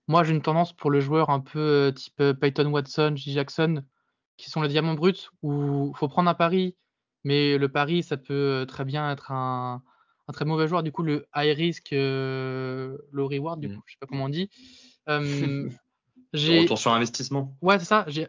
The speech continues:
Speaker 1: j'ai, par exemple, j'ai, je, j'accepte le fait de, d'avoir du mal à évaluer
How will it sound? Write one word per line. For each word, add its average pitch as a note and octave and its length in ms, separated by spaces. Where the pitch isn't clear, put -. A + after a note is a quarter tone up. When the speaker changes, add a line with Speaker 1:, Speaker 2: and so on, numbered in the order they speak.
Speaker 1:
j'ai, D3 180
par E3+ 120
exemple, F#3+ 120
j'ai, C#3+ 640
je, C#3 240
j'accepte D#3 380
le D3 100
fait F#3 200
de, E3 300
d'avoir D3 340
du C#3+ 140
mal F#3 480
à C3+ 680
évaluer D#3+ 680